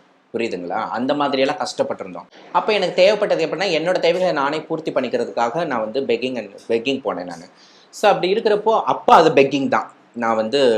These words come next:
டூ தௌசண்ட் செவன்டீன்ல, அப்ப பெக்கிங் போய்கிட்டு இருந்தேன் நானு. நான் பெக்கிங் போறது தெரிஞ்சு என்னை ஒதுக்கிட்டாங்க. So, அது கொஞ்சம் கொஞ்சமா வந்து நான் வந்து சென்னைக்கு வந்ததுக்கப்புறம், இங்க வந்து என்ன அப்படின்னா,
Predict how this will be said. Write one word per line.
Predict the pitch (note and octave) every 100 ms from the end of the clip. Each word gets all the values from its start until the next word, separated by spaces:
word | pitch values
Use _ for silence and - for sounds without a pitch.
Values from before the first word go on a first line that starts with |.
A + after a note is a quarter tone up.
| G#2 G2 -
டூ | D#3+
தௌசண்ட் | D#3+ C#3+ C3
செவன்டீன்ல, | C3 A#2 A#2+ A2
அப்ப | G2+ C3 C#3
பெக்கிங் | F3+ D3 D#3+ D#3+
போய்கிட்டு | A#2+ G2+
இருந்தேன் | F#2+ F#2 F2
நானு. | F2 F2 _ _ - - - -
நான் | - C3
பெக்கிங் | B2+ C#3 D#3 F#3
போறது | D3+ D3 D#3 D3 C#3+
தெரிஞ்சு | C3 C3 B2+
என்னை | E3 C3+
ஒதுக்கிட்டாங்க. | A#2 B2 D3+ B2 G#2 F2+ - - _ _ _ _ _ _
So, | - A#3
அது | G3+ -
கொஞ்சம் | G#3+ G3+ A3 A3
கொஞ்சமா | G#3+ A3
வந்து | G3+ F#3+
நான் | G#3+ F#3
வந்து | F3 G3+
சென்னைக்கு | G#3 F#3 A3 G3
வந்ததுக்கப்புறம், | F3 F3 F3 - G#3+ G#3 -
இங்க | - G3+ B3 C4
வந்து | A#3+ G#3 A3
என்ன | F#3 F3+ F3+
அப்படின்னா, | C#3+ C#3 C3+ D#3 -